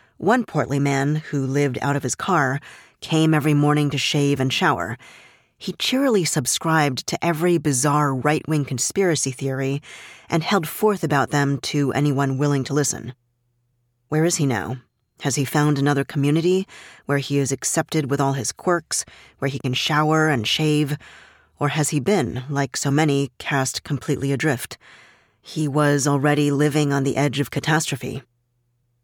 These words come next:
The gym was run by a crime syndicate called the New York Sports Club. These business school wizards had perfected every technique for ripping off the lawyerless proletariat.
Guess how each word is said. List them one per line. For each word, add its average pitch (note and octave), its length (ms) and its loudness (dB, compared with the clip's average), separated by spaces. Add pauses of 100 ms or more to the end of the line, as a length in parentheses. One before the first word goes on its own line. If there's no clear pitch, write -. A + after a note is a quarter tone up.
(380)
The F3 80 -2
gym A3 360 2
was F#3 180 2
run D3 360 2
by D3 80 0
a C#3+ 140 0
crime D#3 500 0
syndicate C#3 640 -4
called C#3 540 0
the D#3 100 0
New D3 200 4
York E3 340 0
Sports - 360 -2
Club. B2 360 -6 (880)
These D3+ 480 2
business D3 500 2
school C#3 340 0
wizards C#3+ 580 0
had C#3+ 280 0
perfected D3 720 0
every E3 480 2
technique D3 560 0
for C#3+ 180 0
ripping D3+ 400 2
off C#3+ 300 0
the C#3 140 0
lawyerless D3 680 2
proletariat. C3+ 880 -2